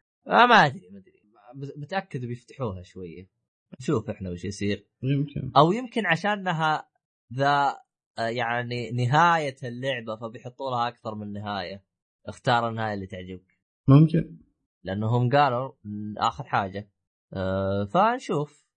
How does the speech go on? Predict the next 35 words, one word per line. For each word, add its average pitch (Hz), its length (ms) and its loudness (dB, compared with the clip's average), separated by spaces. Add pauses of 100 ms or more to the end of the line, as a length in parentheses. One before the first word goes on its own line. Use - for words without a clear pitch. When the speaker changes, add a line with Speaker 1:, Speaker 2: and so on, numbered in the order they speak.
Speaker 1:
نشوف 110 380 -6
إحنا. 92 420 -8 (440)
آه، 117 340 2 (460)
العرض 143 400 4 (440)
ما 139 220 -2
راح 190 180 -4
يضيف 170 240 -8
لك 131 140 -8
شيء 139 200 -6
جديد 95 400 -12 (320)
إلا 123 280 -6
الشيء 117 420 -8
اللي 113 120 -6
قلناه، 107 300 -4
اللي 101 140 -4
هو 107 220 -4
إنه 101 160 -4
راح 101 120 -8
يكون 107 200 -8
فيه 110 120 -8
خيارات، 107 560 -2 (360)
بس - 400 -4 (240)
أنصح 127 380 0
وبشدة 117 500 0
إنه 107 160 2
واحد 101 200 -2
يشوفه. 90 400 -8 (480)
ال-، 131 240 6
نفس 180 400 6
ال-، 127 400 -8
هذا 135 440 -2
قالوا 117 160 -4
إنه 98 340 -12 (120)
في 92 140 -12
حرق. 87 220 -20